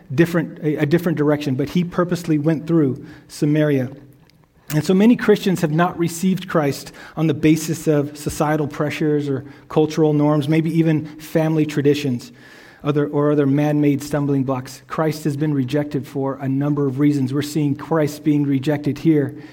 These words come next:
because of his being a Jew, them being a Samaritan, those two people groups not having any dealings. And, and due to our fallen nature as, as men, we put up, uh,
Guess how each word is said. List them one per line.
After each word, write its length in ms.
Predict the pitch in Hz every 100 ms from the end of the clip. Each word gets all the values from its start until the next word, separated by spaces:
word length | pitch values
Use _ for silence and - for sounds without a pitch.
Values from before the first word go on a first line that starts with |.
| -
because 400 | - 131 - 139
of 140 | 139 127
his 340 | 143 135 131 - - _
being 260 | 135 135 131
a 60 |
Jew, 320 | 117 131 139 131
them 200 | 143 139
being 220 | 135 135
a 60 |
Samaritan, 520 | 131 139 135 131 131 127
those 280 | 156 156
two 180 | 156 170
people 300 | - 165 160
groups 320 | 127 135 131
not 200 | 147 147
having 380 | 147 156 143 131 - - 170
any 220 | 165 160
dealings. 520 | 160 170 147 123 - - - - -
And, 240 | 147 147
and 160 | 156 139
due 120 | 190
to 200 | 180 185
our 160 | 165 170
fallen 420 | 175 175 170 151
nature 340 | 160 165 160 -
as, 280 | 143 131 -
as 180 | 160 135
men, 560 | 139 160 151 127 - -
we 140 | 156
put 220 | 170 180 165
up, 160 | 165 165 - - - _
uh, 460 | 139 135 131 123